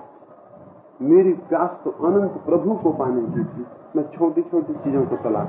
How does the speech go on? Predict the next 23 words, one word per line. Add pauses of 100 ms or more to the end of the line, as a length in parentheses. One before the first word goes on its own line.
रहा
था। (360)
इसके
पूर्व
की
वो (100)
प्यास (120)
दिखे
बहुत
ठोकरें
खानी
जरूरी
है
ताकि
वो
दिखाई
पड़े, (1900)
और
जैसे
ये
दिखेगा (1400)
वैसी
बात